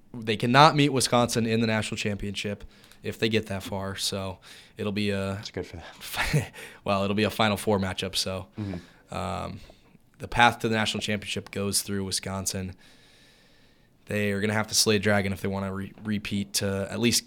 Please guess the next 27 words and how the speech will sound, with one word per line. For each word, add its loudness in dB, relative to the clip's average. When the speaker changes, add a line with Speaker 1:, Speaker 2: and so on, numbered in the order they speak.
Speaker 1:
reach 0
the -2
national -2
championship -10
Speaker 2:
Yeah. 2
Speaker 1:
next -2
year, -10
uh, -8
or -6
at, -4
like -4
they -6
did -8
last -10
year. -12
Um, 6
that's 2
about 6
all 12
I 8
got. 6
Anything -2
else 2
you 0
got 4
for 4
us? -6